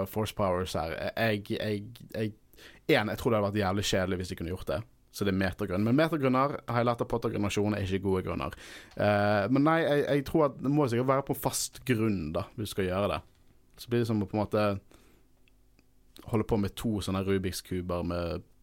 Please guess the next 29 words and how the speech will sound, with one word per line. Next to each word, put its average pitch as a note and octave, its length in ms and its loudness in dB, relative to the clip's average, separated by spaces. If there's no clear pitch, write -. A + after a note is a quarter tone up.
bind G2+ 300 -2
for F#2 180 0
øynene. F#2+ 300 0
Det C#3 60 2
er D3+ 60 4
bare C#3 140 4
min C#3 100 2
headcanon, G2 480 -4
jeg F#2+ 160 0
vet A2+ 220 0
ikke. G2 240 0
Liksom, B2+ 280 0
det, C3+ 100 2
det B2 100 2
hadde C3 240 0
sikkert A#2+ 300 0
gått - 220 -2
an A#2 300 2
på G2 120 -6
en F2+ 120 -2
måte. D#2+ 420 -4
Jeg, G#2+ 240 0
jeg A2+ 200 -2
bare, G#2+ 240 2
jeg A#2 160 0
ser A#2 320 2
ikke G2 180 -2
det F2+ 120 0
som F#2 260 -2